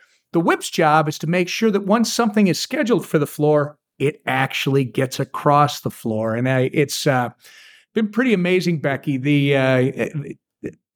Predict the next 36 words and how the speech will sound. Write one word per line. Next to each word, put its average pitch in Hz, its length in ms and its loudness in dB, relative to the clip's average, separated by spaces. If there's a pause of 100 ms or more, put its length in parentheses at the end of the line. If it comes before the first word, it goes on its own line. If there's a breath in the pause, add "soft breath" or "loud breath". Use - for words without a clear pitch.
people 247 260 0
told 196 260 2
me 190 80 4
when 170 140 2
this 147 120 0
started 160 500 0
that, 127 200 -6
hey, 156 220 -2
you 147 100 2
gotta 180 180 0
be 156 120 0
careful. 165 560 0
You 143 100 -2
gotta, 151 260 0 (120)
uh, 131 300 -2 (440)
have 156 260 -2
sharp 180 380 2
elbows 170 420 2
and 147 140 -2
protect 170 400 -4
your 143 100 0
lane 156 460 2 (480 loud breath)
'cause 160 160 0
other 180 160 4
people 180 380 0
wanna 160 240 2
do 151 100 0
your 156 160 0
job. 147 380 2
And 143 80 -4
I 151 60 0
just 151 240 -6
laugh 139 400 -4
now 113 340 -10
because 147 340 -2
that's 151 280 0